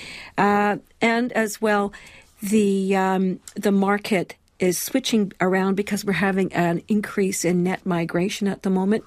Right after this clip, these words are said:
so more people looking for jobs. What this actually means, it's gonna be tough to say because the, the latest data also shows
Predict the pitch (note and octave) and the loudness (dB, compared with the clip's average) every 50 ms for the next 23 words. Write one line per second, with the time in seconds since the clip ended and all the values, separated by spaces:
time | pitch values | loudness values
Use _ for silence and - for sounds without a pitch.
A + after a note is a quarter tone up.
0 | - - - - - D3 D#3 D#3 D#3+ E3+ F#3+ F#3 F3+ - G3+ F#3+ F3 - F3 E3+ | -10 -16 -10 -6 -4 -2 0 0 2 2 0 0 -2 -2 -4 -4 -2 0 0 0
1 | E3+ E3 F#3 G#3 - A3+ G3+ G3+ - G#3+ G3+ F#3+ G#3 G3+ G3+ A3 - - - - | 2 2 0 0 0 -2 -2 0 0 -2 0 2 2 2 2 0 -2 -6 -12 -14
2 | - - - - - - - - - - - - - - - B3+ B3+ E4+ - - | -14 -16 -16 -16 -16 -16 -16 -18 -18 -20 -20 -20 -20 -6 -2 2 2 2 2 2
3 | - F#4+ E4+ - E4+ E4 F4 - - - E4 D#4 D4+ C#4+ D4 D4+ D#4+ E4+ F#4+ F#4+ | 0 -2 0 0 0 0 0 -2 0 0 2 4 4 4 4 4 4 0 -2 -4
4 | F4 - - - - - - A#3+ - - C#4+ C#4 A#3 C4+ A#3+ - - - B3 A#3 | -6 -6 -6 -8 -8 -8 -8 -2 0 2 2 2 2 0 -2 -2 -2 -2 -2 -2
5 | - - - A#3 G#3+ - - - A3+ G#3 G#3+ C4 F4 E4+ - A#3+ G#3 - - - | -2 -4 -4 -4 -4 -4 -2 0 2 2 4 4 2 2 2 -2 -6 -6 -2 0
6 | A#3 A3+ A3 G#3+ A3+ - - - - - - G3+ A3 G#3+ G#3 E3 - - _ - | 2 2 2 2 0 -4 -8 -14 -14 -12 -4 0 0 2 2 0 -2 -6 _ -6
7 | G3+ G#3 G#3+ G3+ F#3+ G3+ A#3 B3+ A3 G#3 - - A3 G#3 G3+ - - E3+ G4+ G4+ | -2 2 2 2 4 4 2 2 2 0 0 0 2 2 2 2 0 0 -2 0
8 | - C#4 B3 A3+ - - F3 E3+ F3 G3 A3+ - | 0 -2 -2 0 0 0 0 0 0 -2 -2 -6